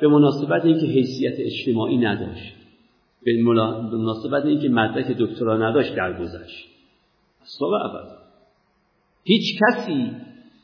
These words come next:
پس اول تصفیه‌ای که باید کرد، اول اینه که ببینیم چیا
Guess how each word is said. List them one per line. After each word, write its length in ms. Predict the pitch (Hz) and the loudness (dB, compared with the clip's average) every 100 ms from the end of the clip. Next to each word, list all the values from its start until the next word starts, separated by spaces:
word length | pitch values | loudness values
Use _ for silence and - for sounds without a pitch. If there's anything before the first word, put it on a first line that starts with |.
| _ _ _ _ _ - | _ _ _ _ _ 2
پس 160 | - - - 185 | 2 2 0 4
اول 500 | 185 180 180 170 165 - - | 4 4 2 2 2 -6 -4
تصفیه‌ای 880 | 170 165 - - - 180 240 160 127 - | -2 -4 -8 -14 -4 0 2 2 0 0
که 60 | 127 | 0
باید 320 | 110 107 - | 2 0 -4
کرد، 720 | - 117 113 139 160 - - - _ _ _ _ _ _ _ _ _ _ _ | -4 -2 -2 -6 -10 -14 -20 -20 _ _ _ _ _ _ _ _ _ _ _
اول 500 | 135 123 - 156 202 - | 2 2 2 2 2 4
اینه 280 | 156 107 - - - - - | 4 4 -2 -8 -14 -18 2
که 140 | 190 | 4
ببینیم 520 | 233 277 240 175 165 | 4 2 2 0 0
چیا 880 | 160 - - 170 170 202 151 117 98 | -6 -4 -4 2 4 4 4 2 0